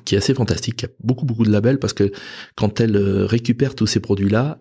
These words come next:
elle, euh, elle recycle l'intégralité des composants. Donc ça, c'était important. Alors c'est un or qui nous coûte un peu plus cher, mais c'est pas grave, parce que ça fait vraiment partie de l'histoire, et, et on trouve que ça a du sens. Mais voilà, il y a, il y a plus d'or au-dessus de la Terre qu'en dessous de la Terre, donc voilà.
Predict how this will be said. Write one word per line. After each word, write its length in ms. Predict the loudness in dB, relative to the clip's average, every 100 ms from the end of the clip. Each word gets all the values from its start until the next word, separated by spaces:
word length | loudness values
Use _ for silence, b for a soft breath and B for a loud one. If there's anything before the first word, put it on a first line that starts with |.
| -6
elle, 280 | -4 -2 -2
euh, 120 | -4 -2
elle 100 | 0
recycle 420 | 0 0 0 2
l'intégralité 680 | 2 2 0 2 2 2 2
des 100 | 0
composants. 400 | -2 -2 -2 -6 _ -8
Donc 140 | -2
ça, 80 | -2
c'était 180 | 0 -2
important. 400 | -2 -4 -6 -8 _ _ _ _ _ _ _ _ -20 B B
Alors 100 | -2
c'est 100 | 0
un 120 | 2
or 100 | 0
qui 100 | 0
nous 80 | 0
coûte 200 | 0 0
un 40 |
peu 120 | 0
plus 100 | 0
cher, 220 | 0 0 -2
mais 100 | -4
c'est 140 | -4
pas 100 | -2
grave, 300 | 0 -2 -4 -14 B B B B
parce 120 | -4
que 40 | 0
ça 140 | 0
fait 140 | 0 0
vraiment 280 | 2 2
partie 280 | 2 0 0
de 60 | 0
l'histoire, 540 | 0 0 -2 -2 -8 -8
et, 240 | -6 -4 -6 -6
et 80 | -6
on 80 |
trouve 160 | -2 -2
que 80 | 0
ça 140 | 0
a 40 | 0
du 120 | -2
sens. 400 | -4 -6 -8 -14 B B B B B
Mais 60 |
voilà, 260 | 0 2 2
il 80 | 0
y 40 |
a, 40 | -2 -2
il 60 | -2
y 20 |
a 60 | 0
plus 180 | 0
d'or 180 | 2 0
au-dessus 220 | 0 -2
de 60 | -2
la 80 | 0
Terre 160 | -2
qu'en 100 | -4
dessous 160 | -6 -6
de 60 | -6
la 100 | -6
Terre, 220 | -6 -8
donc 280 | -12 -20 -20
voilà. 200 | -20 -20